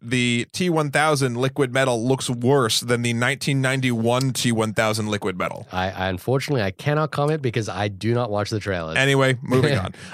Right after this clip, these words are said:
Speaker 1: Um, it's just something I noticed.
Speaker 2: Yeah.
Speaker 1: Yeah, no, it's, uh, he's definitely not showing off. And I think it, it's weird. <laughs> Him not showing off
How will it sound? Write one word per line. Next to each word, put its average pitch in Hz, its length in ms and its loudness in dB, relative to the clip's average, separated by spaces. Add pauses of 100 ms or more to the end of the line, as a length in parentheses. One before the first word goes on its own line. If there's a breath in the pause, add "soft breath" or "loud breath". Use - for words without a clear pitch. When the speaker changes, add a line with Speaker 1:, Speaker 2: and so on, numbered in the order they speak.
(100)
Speaker 1:
Um, 202 640 2 (120)
it's 170 160 0
just 175 160 2
something 190 280 2
I 220 80 2
noticed. 143 400 2
Speaker 2:
Yeah. 113 200 2
Speaker 1:
Yeah, 247 240 4
no, 247 300 2
it's, 175 300 0
uh, 180 180 2
he's 190 240 0
definitely 226 400 0
not 156 380 0
showing 139 460 0
off. 131 360 0
And 127 80 -2
I 127 60 0
think 165 400 -4
it, 135 180 -4
it's 127 180 -2
weird. 135 240 2
<laughs> 92 140 -6
Him 180 180 2
not 151 280 2
showing 135 360 0
off 113 320 0